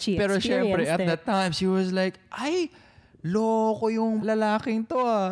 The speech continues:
Speaker 2: Ano to? Sino siya, ha? Sino
Speaker 1: Oh,
Speaker 2: siya?"
Speaker 1: gosh.
Speaker 2: <laughs> So, I didn't really have the best rap with some of them.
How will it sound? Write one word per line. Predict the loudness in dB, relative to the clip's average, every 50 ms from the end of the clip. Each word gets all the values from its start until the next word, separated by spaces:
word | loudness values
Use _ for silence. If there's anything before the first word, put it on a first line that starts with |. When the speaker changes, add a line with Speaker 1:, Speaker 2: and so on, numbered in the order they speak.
| -2
Speaker 2:
Ano | -4 -4
to? | -4 -2 0 2 2 2 2 0 -2 -8 -12
Sino | -8 -4 -2 -2 0
siya, | 2 2 0 2 2 0 0 0
ha? | 0 0 2 2 2
Sino | 2 0 0 2 2
Speaker 1:
Oh, |
Speaker 2:
siya?" | 2 2 0 0
Speaker 1:
gosh. | 0 0 0 0 0 0 0 0 0 0 0 0 0 -2 -4 -4 -6 -4 -2 -2 -2
Speaker 2:
<laughs> | -2 -4 -6 -10 -12
So, | -4 -2 0 2 2 2 2 2 2 2
I | 2 0 0
didn't | 0 0 0 2 2
really | 2 2 2 2
have | 2 0
the | 0 -2
best | 0 2 0 0 0 -4 -4 -2
rap | 0 0 0 0 0 -2
with | -2 -2
some | 0 0 0 2
of | 2 0 0 0
them. | 0 0 -2 -4 -8 -10